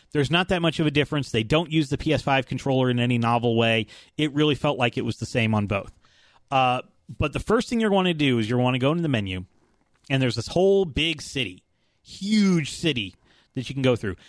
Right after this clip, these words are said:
you're gonna wanna go to, go to, I think there's, like, one of the settings is for about, like, visual settings. And you can, like, take the pedestrians away, you can take the traffic away, you can do all that.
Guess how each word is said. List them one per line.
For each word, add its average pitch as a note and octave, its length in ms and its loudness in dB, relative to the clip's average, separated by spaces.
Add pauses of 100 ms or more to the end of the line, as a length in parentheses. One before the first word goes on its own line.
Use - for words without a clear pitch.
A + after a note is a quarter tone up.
(200)
you're C3 120 0
gonna C#3+ 140 2
wanna F3+ 240 2
go E3 160 0
to, D#3 340 -2
go C#3+ 220 -2
to, C#3 260 0
I B2+ 80 2
think C#3 240 -4
there's, B2 240 0
like, A#2+ 140 -2
one C#3 120 2
of C3+ 60 -2
the A#2+ 80 2
settings B2+ 440 0
is A#2 140 -2
for - 200 -4
about, A2+ 200 0
like, A2 140 0
visual A2 340 2
settings. F#3 400 -2 (960)
And D3 80 0
you D3 80 2
can, C3+ 140 0
like, C3+ 180 0
take D#3+ 220 -2
the C3 80 -2
pedestrians C3 540 -2
away, B2 160 2
you A#2 60 -4
can G#2 100 -12
take C3 180 -6
the - 80 -20
traffic A#2+ 460 -2
away, A#2 340 2 (380)
you B2 80 -4
can B2 80 0
do B2+ 100 4
all A#2+ 140 4
that. F#2 240 -4